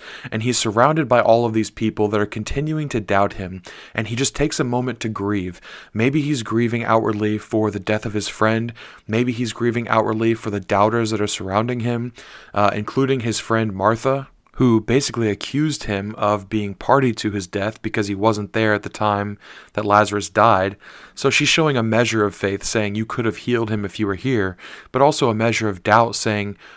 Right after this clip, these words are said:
"Why weren't you here? Why weren't you present with us?" And, uh, I think all of this weighed on him. So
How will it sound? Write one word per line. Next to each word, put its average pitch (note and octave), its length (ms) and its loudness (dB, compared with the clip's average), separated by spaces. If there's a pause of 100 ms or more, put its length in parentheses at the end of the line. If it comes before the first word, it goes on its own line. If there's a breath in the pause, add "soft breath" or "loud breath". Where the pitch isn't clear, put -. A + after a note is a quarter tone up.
"Why A2+ 240 4
weren't A2+ 280 0
you A2+ 100 -6
here? G2 240 -6
Why A2 200 2
weren't G#2+ 320 -2
you A2 80 -4
present G#2+ 380 -4
with G#2 180 -6
us?" F#2+ 320 -6 (400 loud breath)
And, A2+ 380 2
uh, A#2+ 180 0
I C#3 140 0
think D#3 260 -4
all C3+ 220 6
of C3 80 2
this C3 200 2
weighed G#2+ 300 2
on F#2+ 160 0
him. F#2 220 -8
So G#2+ 340 0